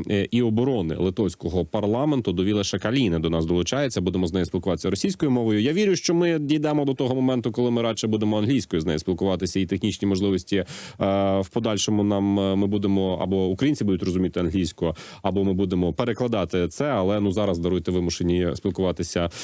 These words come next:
е, російською мовою. Тож, е, м, е, Довіла, здравствуйте, м, рад вас приветствовать в нашем эфире.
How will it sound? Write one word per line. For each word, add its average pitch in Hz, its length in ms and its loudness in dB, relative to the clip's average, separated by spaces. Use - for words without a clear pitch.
е, 101 100 2
російською 113 440 0
мовою. 165 400 2
Тож, 117 400 -2
е, 120 40 2
м, 104 600 2
е, 98 360 2
Довіла, 110 800 0
здравствуйте, 104 580 0
м, 95 920 0
рад 139 160 0
вас 123 100 -2
приветствовать 117 480 0
в - 20 -8
нашем 95 200 0
эфире. - 260 -4